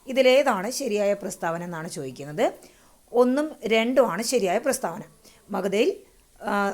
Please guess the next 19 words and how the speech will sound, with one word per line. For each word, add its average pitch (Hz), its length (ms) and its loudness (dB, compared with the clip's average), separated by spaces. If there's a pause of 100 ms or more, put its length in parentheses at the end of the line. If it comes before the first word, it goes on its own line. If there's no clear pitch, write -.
വനങ്ങളിൽ 214 380 0
ധാരാളം 185 400 0
ആനകളുണ്ടായിരുന്നതും 208 800 0 (180)
മഴ 196 240 0
ധാരാളം 196 520 0
ലഭിക്കുന്ന 196 540 -2 (260)
ഉൽപ്പാദനക്ഷമതയുള്ള 202 1040 0
പ്രദേശങ്ങളായിരുന്നു 170 840 -6
മഗധ 185 280 -8
എന്നുമാണ് 170 420 -8 (320)
ഇതിൻ്റെ 175 300 -10
കറക്റ്റായിട്ടുള്ള 156 500 -8
ആൻസർ 185 220 -8
വരുന്നത്. 165 360 -4 (300)
ആൻസർ 202 340 -2
ബി. 196 220 -4 (1000)
ഒൻപതാമത്തെ 233 560 -6
ചോദ്യം 156 360 -14
നോക്കാം. 147 480 -12